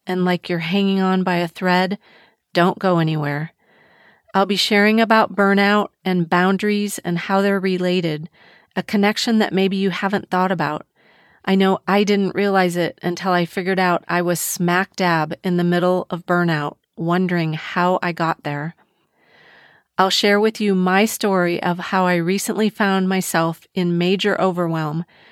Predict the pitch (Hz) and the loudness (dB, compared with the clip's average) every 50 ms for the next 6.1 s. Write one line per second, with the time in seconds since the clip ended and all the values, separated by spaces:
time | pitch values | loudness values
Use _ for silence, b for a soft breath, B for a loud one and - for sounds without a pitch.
0 | b b b b b - - 180 170 175 175 185 175 180 185 - - - 214 190 | b b b b b -6 -6 -4 -4 0 2 4 4 2 2 0 -2 -2 -2 -2
1 | 185 185 175 - 180 180 180 - - - - 196 208 196 214 208 196 208 202 202 | -2 -6 -6 -4 -2 -2 -2 -2 -4 -6 -4 -4 -2 0 0 0 0 0 0 0
2 | 196 202 202 196 202 190 - 185 175 175 170 170 165 175 b b b b b b | 0 0 0 -2 -2 -2 -2 -2 0 0 0 -2 -4 -8 b b b b b b
3 | b b b b - 202 208 208 202 208 208 208 208 214 196 208 208 208 214 190 | b b b b 0 2 2 4 6 6 6 6 4 4 4 2 2 2 2 0
4 | - - 185 - - - 190 185 190 190 190 196 196 202 - - 175 180 - - | -2 -4 -4 -2 0 0 2 2 2 2 2 0 -2 -4 -4 -4 -6 -6 -6 -6
5 | 202 180 - - - 214 202 202 202 196 196 202 196 - - 208 190 190 196 185 | -6 -6 -8 -8 -4 0 0 0 2 2 2 0 0 0 -2 -2 0 -2 -2 -4
6 | - - | -8 -20